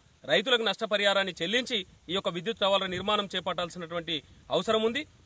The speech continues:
మరి వాటన్నింటిని మర్చినటువంటి విద్యుత్ సంస్థలు రైతులందరినీ కూడా పోలీస్ కేసుల పేరు చెప్పి, కేంద్ర ప్రభుత్వం పేరు చెప్పి రకరకాల బెదిరింపులకు గురి చేసి అన్యాయంగా, దౌర్జన్యంగా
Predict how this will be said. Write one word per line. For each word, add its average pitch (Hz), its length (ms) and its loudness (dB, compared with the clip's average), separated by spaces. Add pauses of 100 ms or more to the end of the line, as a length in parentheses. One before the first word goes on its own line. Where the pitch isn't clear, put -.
(300)
మరి 226 140 6 (240)
వాటన్నింటిని 240 640 4
మర్చినటువంటి 220 580 2
విద్యుత్ 170 300 -4
సంస్థలు 214 360 0 (480)
రైతులందరినీ 226 720 4
కూడా 220 160 8 (420)
పోలీస్ 233 300 4
కేసుల 220 320 2
పేరు 208 140 0
చెప్పి, 202 280 -2 (320)
కేంద్ర 233 300 6
ప్రభుత్వం 214 400 -2
పేరు 214 220 2
చెప్పి 196 200 -2 (360)
రకరకాల 214 460 8 (100)
బెదిరింపులకు 220 560 2
గురి 190 220 -2
చేసి 233 260 4 (440)
అన్యాయంగా, 247 520 8 (160)
దౌర్జన్యంగా 220 540 4